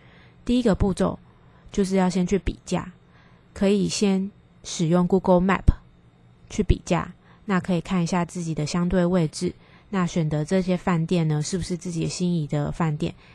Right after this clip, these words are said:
时间、价格等等条件是否都符合自己的预算。之后再去官网，再去比一次最终的价格，就是刚刚选到的那间饭店的最便宜的价格和官网现在推出的活动，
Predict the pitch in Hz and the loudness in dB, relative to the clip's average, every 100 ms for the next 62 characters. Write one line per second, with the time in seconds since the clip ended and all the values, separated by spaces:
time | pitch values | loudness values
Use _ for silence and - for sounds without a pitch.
0 | - - 165 175 175 180 165 156 - - | -12 -6 -2 0 0 0 -2 -2 -8 -12
1 | 190 - 165 170 160 - 156 151 180 165 | -10 -4 -2 -2 -6 -6 -6 -2 -4 -4
2 | 202 165 - 160 160 151 147 - 180 151 | -6 -6 -4 -4 -4 -4 -4 -2 -4 -2
3 | 143 160 - - - - _ - _ - | -4 -4 -4 -8 -8 -20 _ -20 _ -20
4 | _ _ _ - _ - - - - - | _ _ _ -20 _ -20 -20 -20 -12 -4
5 | 208 233 185 - - - - - 202 190 | 0 0 -2 -6 -20 -20 -18 -2 0 2
6 | 220 185 - - 196 180 185 170 - - | 2 0 -8 -2 2 4 4 0 -4 -4
7 | 202 185 196 156 151 - 202 175 185 175 | -2 2 4 4 2 -4 -4 0 0 0
8 | 170 160 - 160 - - - _ - - | -2 -2 -4 -6 -10 -18 -18 _ -20 -20
9 | - - 185 196 196 196 202 185 151 175 | -16 -4 -2 0 0 0 0 0 2 2
10 | 170 151 175 165 170 180 165 170 160 147 | 2 2 0 0 0 0 0 0 -2 -2
11 | 156 143 139 - 185 170 147 147 175 156 | -2 -2 -2 -2 0 2 0 -4 -4 -6
12 | - - - - - 190 175 170 175 175 | -8 -14 -18 -20 -4 0 0 2 2 2
13 | 170 - - 170 170 - 170 170 165 - | 0 -2 -4 -2 0 0 0 -2 -2 -2
14 | 143 180 160 | -4 -2 -4